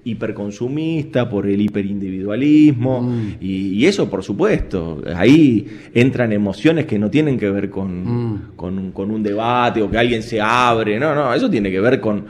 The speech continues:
Speaker 1: con las vivencias personales de cada uno y con las exigencias que tiene cada uno y cómo cada uno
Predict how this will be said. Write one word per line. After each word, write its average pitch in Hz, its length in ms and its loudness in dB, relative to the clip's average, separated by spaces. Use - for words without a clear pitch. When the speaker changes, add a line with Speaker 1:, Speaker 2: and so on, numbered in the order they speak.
Speaker 1:
con 98 140 -4
las 101 120 -2
vivencias 117 560 4
personales 113 520 2
de 113 100 4
cada 117 280 6
uno 208 220 4
y 160 40 4
con 110 120 -2
las 95 160 -6
exigencias 110 560 -2
que 117 60 0
tiene 120 200 -2
cada 123 220 2
uno 180 220 0
y - 60 0
cómo 110 260 -2
cada 104 260 -2
uno 135 320 0